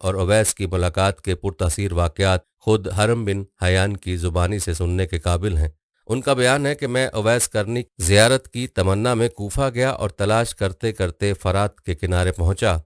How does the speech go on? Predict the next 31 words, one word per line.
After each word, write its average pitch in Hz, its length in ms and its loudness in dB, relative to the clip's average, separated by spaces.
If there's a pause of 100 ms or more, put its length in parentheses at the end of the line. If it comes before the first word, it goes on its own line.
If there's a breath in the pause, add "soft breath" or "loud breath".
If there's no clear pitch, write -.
(200)
वहां 101 180 2
देखा 110 300 0
कि 107 160 0
एक 92 100 -4
शख्स - 400 -4 (120)
तन्हा 104 380 2
बैठा 90 460 2 (380)
निसफुन 113 360 0
नहार 98 440 2
के - 160 -2
वक्त 92 360 0
वजू 95 380 0
कर 87 180 -2
रहा 92 260 2
है 85 160 -2 (360)
और 87 400 2
कपड़े 101 320 0
धो 85 200 -2
रहा 78 140 0
है। - 180 -6 (200)
मैं 95 320 2 (200)
अवैस 92 340 2
के 90 220 -4
औसाफ 90 440 -2
सुन 98 200 -2
चुका 92 280 -2
था, 98 120 -2
इसलिए 101 260 -2
फ़ौरन 104 320 0
पहचान 110 500 0
गया। 101 220 0